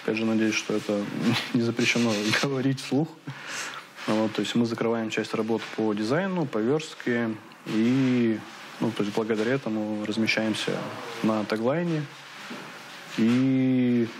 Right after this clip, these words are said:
в том числе на площадках, там, ну, типа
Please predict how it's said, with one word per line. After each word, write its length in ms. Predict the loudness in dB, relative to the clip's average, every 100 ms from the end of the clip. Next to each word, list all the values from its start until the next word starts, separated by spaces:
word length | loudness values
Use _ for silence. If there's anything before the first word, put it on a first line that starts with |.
| -12 -12 -12 -14 -12 -12 -8 -6 -6 -8 -10 -10 -8 -8 -4
в 100 | -2 0
том 180 | 2 2
числе 560 | 2 0 2 2 2
на 400 | 0 0 0 0
площадках, 600 | 0 -2 0 0 -2 -8 -8 -10
там, 100 | -6 -2
ну, 80 | -2 -2 -4
типа 220 | -4 -2